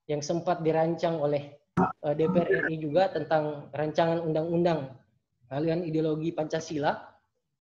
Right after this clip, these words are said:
sempat, eh, menjadi satu polemik, bahkan menurunkan banyak ini ya, respon,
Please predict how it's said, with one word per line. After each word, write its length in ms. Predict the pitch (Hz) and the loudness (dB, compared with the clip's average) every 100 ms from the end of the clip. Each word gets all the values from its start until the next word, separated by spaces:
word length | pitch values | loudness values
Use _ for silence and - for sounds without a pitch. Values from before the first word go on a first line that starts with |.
| _ _ _ _ _ | _ _ _ _ _
sempat, 480 | - 143 143 156 - - _ _ 139 | -10 -8 -4 -4 -4 -16 _ _ -6
eh, 160 | 139 | -4
menjadi 320 | 143 143 156 160 | -2 -2 -2 -2
satu 320 | - 143 143 | -6 -6 -4
polemik, 480 | 151 156 202 202 - - _ _ _ | 0 2 2 0 -12 -20 _ _ _
bahkan 640 | 127 123 170 156 147 151 151 - _ _ - | -12 -2 0 0 -2 -6 -10 -16 _ _ -10
menurunkan 640 | 147 156 151 165 151 135 | -4 -4 -2 -2 -2 -2
banyak 400 | 135 139 143 143 - - _ _ _ - | -2 -2 -2 -4 -6 -18 _ _ _ -6
ini 240 | 156 165 | -2 0
ya, 80 | 147 | 0
respon, 640 | 147 - 151 147 139 139 | 0 -4 -4 -2 -4 -8